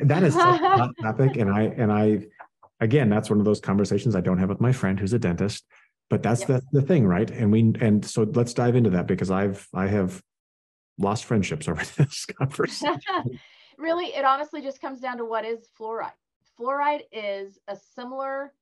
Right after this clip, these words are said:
Speaker 2: component. Fluoride is similar to calcium. So what fluoride does is it will actually incorporate in that lattice of minerals.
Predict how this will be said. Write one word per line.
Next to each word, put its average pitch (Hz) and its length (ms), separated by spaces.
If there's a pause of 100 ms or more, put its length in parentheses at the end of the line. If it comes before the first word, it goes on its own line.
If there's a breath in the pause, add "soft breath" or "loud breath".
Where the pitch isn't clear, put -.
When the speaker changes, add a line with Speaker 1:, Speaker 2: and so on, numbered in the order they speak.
(140)
Speaker 2:
component. 214 640 (360)
Fluoride 262 380
is 294 140
similar 220 320
to 220 60
calcium. 175 520 (460)
So 220 320
what 208 280
fluoride 226 380
does 262 300
is 208 100
it 226 100
will 285 140
actually 262 400
incorporate 254 720
in 277 260
that 254 260
lattice 233 500
of 240 180
minerals. 233 540